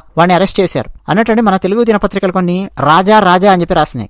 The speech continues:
"నీ బొందరా, నీ బొందా" అని చెప్పి నాకు అనిపించింది. రాజా కాదురా నాయన, రజా. ఇవి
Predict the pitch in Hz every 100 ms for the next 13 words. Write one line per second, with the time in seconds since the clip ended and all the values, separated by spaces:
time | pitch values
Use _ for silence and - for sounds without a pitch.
0 | _ 131 117 143 202 185 180 143 156 185
1 | 170 156 175 147 139 147 - 98 - _
2 | - 113 135 170 196 175 175 175 165 151
3 | 165 156 - 135 131 160 156 - - 160
4 | 175